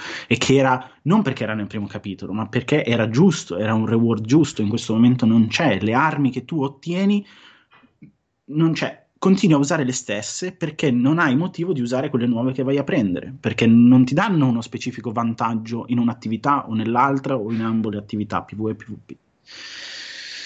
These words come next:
Ragazzi, non, non so che fare, cioè, nel senso, eh, purtroppo, eh, soprattutto non so che dire, perché, mm, la questione è, mm, fanno sempre una stagione buona e una così e così,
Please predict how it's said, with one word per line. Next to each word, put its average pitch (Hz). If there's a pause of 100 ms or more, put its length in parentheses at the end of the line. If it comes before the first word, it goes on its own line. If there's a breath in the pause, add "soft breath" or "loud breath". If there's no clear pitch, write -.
(840 loud breath)
Ragazzi, 113
non, 123
non 135
so 147
che 185
fare, 95
cioè, 98
nel 104
senso, 110
eh, 107
purtroppo, 147
eh, 123
soprattutto 143
non 151
so 135
che -
dire, 113
perché, 117
mm, 143 (1000)
la 151
questione 156 (480)
è, 151
mm, 147 (100)
fanno 151
sempre 180
una 131
stagione 143
buona 156 (160)
e 123
una 117
così 113
e 104
così, 101